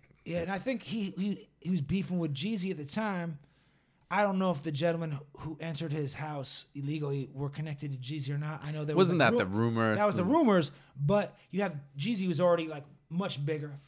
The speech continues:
Speaker 1: established artist, and then this thing happens,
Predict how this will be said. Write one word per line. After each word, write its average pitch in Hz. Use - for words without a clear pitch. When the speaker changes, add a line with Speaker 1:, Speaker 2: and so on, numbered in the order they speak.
Speaker 1:
established 156
artist, 139
and 156
then 147
this 151
thing 147
happens, 139